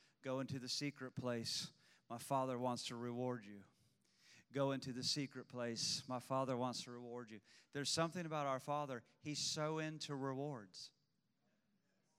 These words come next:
It's awesome. God's gonna reward us too in this fast. I want you to expect, just look for, look for rewards just to start manifesting. We don't know how they're gonna come.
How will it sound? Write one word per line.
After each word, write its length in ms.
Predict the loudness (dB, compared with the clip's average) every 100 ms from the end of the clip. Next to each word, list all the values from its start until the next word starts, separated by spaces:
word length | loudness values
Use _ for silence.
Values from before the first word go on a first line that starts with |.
| _ _ _ _ -20 -20 _ _ _ _
It's 100 | -16 0
awesome. 520 | 4 4 2 -2 -6 -16 -20 -20 _ _ _ _ _ _ _ _ _ _ -20 -20 _ _
God's 240 | 2 2 4
gonna 200 | 0 0
reward 460 | 0 0 0 0
us 160 | -2 -4
too 240 | -4 -4 -4
in 100 | -6
this 180 | -6
fast. 640 | -4 -2 -2 -4 -6 -6 -4
I 40 |
want 180 | 0 0
you 80 | 0
to 60 | 0
expect, 1000 | 0 2 2 0 -2 -4 -4 -8 -18 -20 _ _ _ _ _ _ _ -6
just 260 | -2 -2
look 280 | 0 -2 -4
for, 340 | -10 -8 -8 -2
look 260 | 0 0 -2
for 400 | -6 -6 -6 -10 -20 _ _ _ _ _ _
rewards 640 | -2 0 0 0 0 -2 -6
just 240 | -4 -4
to 60 | -4
start 320 | -2 0 0
manifesting. 800 | 0 -2 -4 -4 -4 -4 -8 -12 -14 _
We 100 | -2
don't 140 | 2 4
know 120 | 4
how 160 | 2 2
they're 120 | 0
gonna 180 | -2 -4
come. 380 | -4 -4 -4